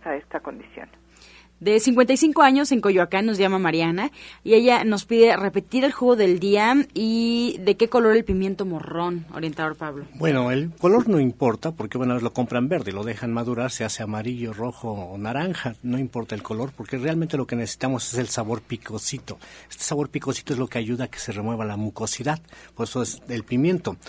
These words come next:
Speaker 3: Y la papaya también es un removedor, así mismo como la manzana, que ayudan principalmente a la limpieza del intestino. Puede, y los ingredientes son los siguientes: jugo de naranja,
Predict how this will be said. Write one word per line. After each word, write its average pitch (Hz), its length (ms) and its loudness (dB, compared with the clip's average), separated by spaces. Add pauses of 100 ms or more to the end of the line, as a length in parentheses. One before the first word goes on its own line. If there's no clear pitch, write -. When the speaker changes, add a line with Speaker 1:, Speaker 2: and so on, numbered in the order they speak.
(240)
Speaker 3:
Y 208 100 -2
la 208 160 4
papaya 123 320 -2
también 110 280 -4
es - 120 -8
un 120 100 -2
removedor, 117 540 -2
así 117 240 -6
mismo 120 280 -4
como 107 260 -8
la 107 120 -6
manzana, 113 480 -4
que - 140 -12
ayudan 120 300 -6 (180)
principalmente 113 580 -6
a 131 40 -4
la 101 100 -4
limpieza 104 580 -4
del 107 120 -8
intestino. 107 580 -6 (320)
Puede, 190 320 2
y 160 100 0
los 165 200 -2
ingredientes 185 440 0
son 180 120 -2
los 170 100 0
siguientes: 180 320 -4
jugo 143 280 0
de 139 100 2
naranja, 131 540 0